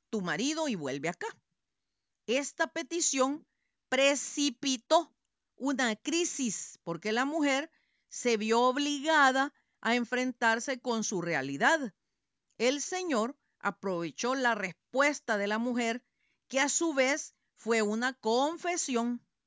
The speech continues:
para enfrentarla con el hecho de que su vida pasada era un círculo vicioso que la seguía afectando en su presente. Será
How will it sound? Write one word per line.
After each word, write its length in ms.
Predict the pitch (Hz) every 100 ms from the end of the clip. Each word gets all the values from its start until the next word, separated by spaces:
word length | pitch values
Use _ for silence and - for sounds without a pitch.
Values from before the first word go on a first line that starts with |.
| _ _ _ _ _ _ -
para 280 | 185 165
enfrentarla 1000 | 185 269 277 285 262 226 226 247 254 269 _ _ -
con 200 | 208 185
el 120 | 190
hecho 380 | 269 269 320 294
de 140 | 240
que 140 | - 190
su 240 | - 180
vida 360 | 247 285 214 -
pasada 580 | - 160 233 247 277 294 _ _ _
era 300 | 202 254 254
un 220 | 240 214
círculo 840 | 208 - 339 381 285 - 220 190 175
vicioso 840 | 190 175 - 262 285 - 196 117 _ _ _ _ -
que 100 | 220
la 160 | 220 233
seguía 500 | 285 262 247 247 247
afectando 800 | 240 196 _ 214 180 143 120 - _ _ _ _ _ _ _ _ _ -
en 360 | 214 254 311 359 _
su 280 | - - 226
presente. 840 | 180 160 - 175 139 120 - - _ _ _ _ _ _ _ _ _
Será 1080 | - - 202 277 311 285 262 262 269 294